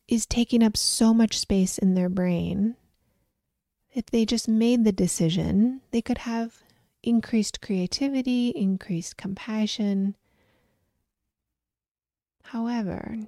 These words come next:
failing to make a decision leaves us feeling awful.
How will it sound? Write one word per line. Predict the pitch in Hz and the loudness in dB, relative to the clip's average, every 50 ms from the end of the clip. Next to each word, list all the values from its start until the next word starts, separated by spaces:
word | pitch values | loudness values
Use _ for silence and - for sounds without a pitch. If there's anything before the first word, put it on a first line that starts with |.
| - _ _ _ _ _ _ _ _ _ _ _ _ _ _ _ _ _ _ _ _ _ _ _ _ _ _ _ _ _ _ _ _ _ _ _ _ _ _ _ | -14 _ _ _ _ _ _ _ _ _ _ _ _ _ _ _ _ _ _ _ _ _ _ _ _ _ _ _ _ _ _ _ _ _ _ _ _ _ _ _
failing | 226 233 247 262 277 294 302 302 294 | -2 0 2 2 2 2 2 0 0
to | - 247 | 0 2
make | 220 208 196 190 - | 4 4 4 2 0
a | 190 185 | -2 -2
decision | 175 180 180 - - - 170 165 170 - - - - - 214 226 233 214 _ _ _ _ _ _ _ _ _ _ _ _ _ _ - | -2 -2 -4 -4 -4 -6 -6 -6 -6 -8 -8 -8 -6 -4 -4 -4 -6 -6 _ _ _ _ _ _ _ _ _ _ _ _ _ _ -6
leaves | 233 214 220 226 233 233 226 - | -2 2 2 4 4 2 2 0
us | 240 233 - - | -2 -2 -2 -4
feeling | - - 196 190 190 190 185 190 190 - - _ _ - | -4 -2 0 2 2 2 2 2 0 -2 -6 _ _ -8
awful. | 170 160 160 - - - - 190 214 - | -6 -6 -6 -8 -12 -12 -12 -12 -12 -14